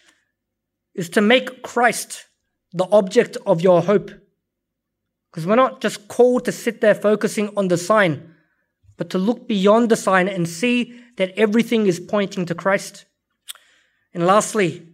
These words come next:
uh, to remember that your sacrificial love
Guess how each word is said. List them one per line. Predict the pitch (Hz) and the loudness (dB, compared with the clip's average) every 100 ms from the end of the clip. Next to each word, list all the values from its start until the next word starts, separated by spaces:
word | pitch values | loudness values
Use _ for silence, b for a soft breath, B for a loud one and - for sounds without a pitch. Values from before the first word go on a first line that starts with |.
| _ | _
uh, | 160 143 | -20 -20
to | - 185 | -8 -2
remember | 180 202 202 190 | 2 2 4 2
that | 185 | 0
your | 180 208 220 | 0 2 2
sacrificial | 202 - 208 - 185 214 - 185 | 0 -4 -4 -4 -4 -4 -6 -6
love | 156 175 180 170 | -2 -2 -2 -8